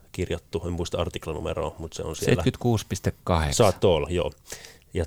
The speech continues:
Speaker 1: tota
Speaker 2: Hillon kanssa
Speaker 1: Kyllä.
Speaker 2: se munkki.
Speaker 1: Kyllä,
Speaker 2: Joo.
Speaker 1: kyllä. Ja tota, ja toisekseen ei oo E U asioita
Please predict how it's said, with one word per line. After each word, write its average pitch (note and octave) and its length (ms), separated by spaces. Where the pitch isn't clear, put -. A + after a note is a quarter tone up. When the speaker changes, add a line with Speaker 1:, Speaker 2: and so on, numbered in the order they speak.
Speaker 1:
tota E2 680
Speaker 2:
Hillon F2 360
kanssa C2 320
Speaker 1:
Kyllä. D2+ 140
Speaker 2:
se - 80
munkki. - 520
Speaker 1:
Kyllä, D2 260
Speaker 2:
Joo. A#2 140
Speaker 1:
kyllä. D2 120
Ja F2+ 100
tota, D#2+ 520
ja F2 100
toisekseen F2+ 500
ei F#2+ 220
oo D#2+ 140
E A#2 220
U E2 160
asioita D2+ 640